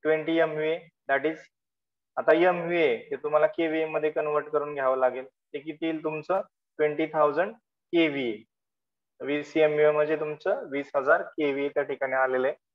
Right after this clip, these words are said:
त्याच्यानंतर आता base केव्हीए select केल्यानंतर,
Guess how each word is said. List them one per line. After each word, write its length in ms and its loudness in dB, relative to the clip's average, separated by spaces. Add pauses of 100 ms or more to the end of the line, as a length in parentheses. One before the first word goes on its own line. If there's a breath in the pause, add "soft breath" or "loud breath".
(640)
त्याच्यानंतर 580 0 (920)
आता 300 4 (320)
base 340 -2
केव्हीए 340 2
select 400 -4
केल्यानंतर, 600 -2